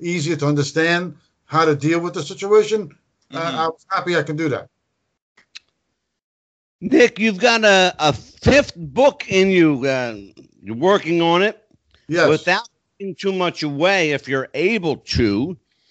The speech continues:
Speaker 3: can you talk a little bit about the, the nature of this book? A little bit, a teaser, maybe?
Speaker 1: Well, you know, the, I mentioned it a little bit before. Um, I'm,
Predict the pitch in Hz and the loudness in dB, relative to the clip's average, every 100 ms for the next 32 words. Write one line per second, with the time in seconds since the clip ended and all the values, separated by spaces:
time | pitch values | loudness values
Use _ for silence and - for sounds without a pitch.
0 | _ - 156 170 160 - 185 190 160 180 | _ -4 0 0 -2 0 0 0 -2 -4
1 | 175 156 165 131 160 156 - 151 139 127 | -4 -4 -6 -2 -2 -2 -4 -4 -4 -4
2 | - 131 147 180 - 180 175 156 175 - | -6 -4 -2 -4 -4 -6 -6 -6 -10 -10
3 | - 185 240 - 165 143 151 143 147 104 | -2 0 0 -4 -4 -2 -2 -2 -4 -8
4 | 113 131 - 190 190 165 190 190 190 240 | -8 -8 -6 -6 -4 -2 -2 -2 -4 -4
5 | 247 190 _ _ _ _ _ _ - 202 | -4 -6 _ _ _ _ _ _ 0 2
6 | 202 196 208 190 202 196 _ 175 165 190 | 2 0 0 2 0 -2 _ -8 -2 -2
7 | 196 226 208 185 170 180 196 170 147 135 | 0 -2 -2 -6 -4 -2 -2 -2 -4 -8
8 | 190 160 135 147 - - _ 156 160 160 | -2 0 0 -2 -6 -20 _ -2 0 2
9 | 156 156 170 165 170 170 147 | 0 -2 -6 0 2 0 -6